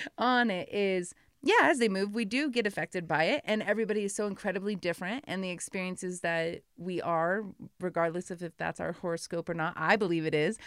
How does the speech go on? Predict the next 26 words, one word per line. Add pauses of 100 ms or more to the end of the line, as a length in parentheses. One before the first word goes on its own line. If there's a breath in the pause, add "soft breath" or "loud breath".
(400 loud breath)
eh,
you
cannot
pull
up
your
horoscope
and
tell
me
you
do
not
see
some
res-, (200)
some
resemblance
of
your
character
in
it.
It's
pretty
amazing.